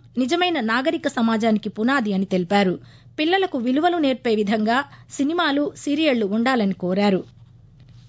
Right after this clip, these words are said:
ఉమ్మడి అనంతపురం జిల్లాలో విస్తృతంగా వర్షాలు కురుస్తున్న నేపథ్యంలో ప్రజలు సీజనల్ వ్యాధులు రాకుండా జాగ్రత్తలు తీసుకోవాలని జిల్లా మలేరియా నివారణ అధికారి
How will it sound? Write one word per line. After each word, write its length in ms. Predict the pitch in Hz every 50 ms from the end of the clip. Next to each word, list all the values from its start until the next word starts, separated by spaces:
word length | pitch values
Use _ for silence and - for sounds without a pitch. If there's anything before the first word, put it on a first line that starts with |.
| - - - - - -
ఉమ్మడి 320 | 269 294 339 381 392 392 - -
అనంతపురం 500 | 262 269 311 320 349 359 330 320 294 269
జిల్లాలో 520 | 240 226 233 226 226 220 233 247 269 277 - - 214
విస్తృతంగా 580 | 302 294 - 381 381 - 359 320 285 254 220
వర్షాలు 400 | 180 220 247 262 - 359 339 320
కురుస్తున్న 460 | - - 254 240 - - - 233 226
నేపథ్యంలో 600 | 202 208 233 233 - 254 226 - 240 220 220 254 285 330 - - - - - -
ప్రజలు 520 | - 269 277 262 330 285 254 277 285 - -
సీజనల్ 500 | - - 302 311 330 320 359 349 349 349
వ్యాధులు 420 | 269 269 277 254 233 247 240 233 226 226 - - -
రాకుండా 460 | 233 247 262 269 - 302 277 226 208 220 220 - - - -
జాగ్రత్తలు 500 | 202 247 247 262 262 349 359 - 302 247
తీసుకోవాలని 760 | 208 - 233 240 - - 277 254 226 214 208 208 208 240 285 359 370 - - - - - - -
జిల్లా 340 | 214 220 294 302 339 349 359
మలేరియా 520 | 339 294 262 262 285 311 339 339 339 330
నివారణ 420 | 302 277 269 254 254 240 233 233 233
అధికారి 520 | 220 214 202 226 - 254 240 214 214 247